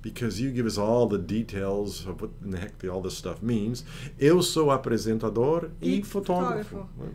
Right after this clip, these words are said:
Speaker 2: A pessoa que tira as fotos com aquela curiosidade.
Speaker 1: É. You were saying the other day that you think it's interesting to see how,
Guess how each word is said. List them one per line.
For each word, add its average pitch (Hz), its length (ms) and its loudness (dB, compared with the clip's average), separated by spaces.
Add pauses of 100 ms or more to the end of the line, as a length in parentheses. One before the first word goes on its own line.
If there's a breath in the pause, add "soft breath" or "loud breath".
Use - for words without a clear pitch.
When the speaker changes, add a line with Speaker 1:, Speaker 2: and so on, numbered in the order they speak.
Speaker 2:
A 214 60 -8
pessoa 226 340 -2
que - 100 -12
tira 262 220 -8
as - 140 -8
fotos 240 480 -8
com 302 60 -6
aquela 262 240 -6
curiosidade. 220 1160 -2
Speaker 1:
É. 131 220 -10
You 139 120 6
were 147 80 6
saying 147 220 2
the 131 60 4
other 113 120 4
day 113 160 6
that 110 120 2
you 98 60 -4
think 113 200 -4
it's 101 120 -6
interesting 104 360 -4
to 92 80 -2
see 101 260 -4
how, 92 320 -4